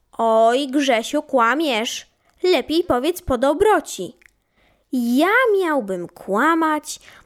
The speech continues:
Niemożliwe, proszę cioci.”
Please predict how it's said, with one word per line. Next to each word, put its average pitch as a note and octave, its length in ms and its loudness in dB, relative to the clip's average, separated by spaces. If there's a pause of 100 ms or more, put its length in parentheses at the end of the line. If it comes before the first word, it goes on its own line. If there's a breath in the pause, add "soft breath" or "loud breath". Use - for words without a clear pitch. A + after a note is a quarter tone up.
(140 loud breath)
Niemożliwe, F#4+ 1500 0 (100)
proszę G4 680 0
cioci.” - 640 -2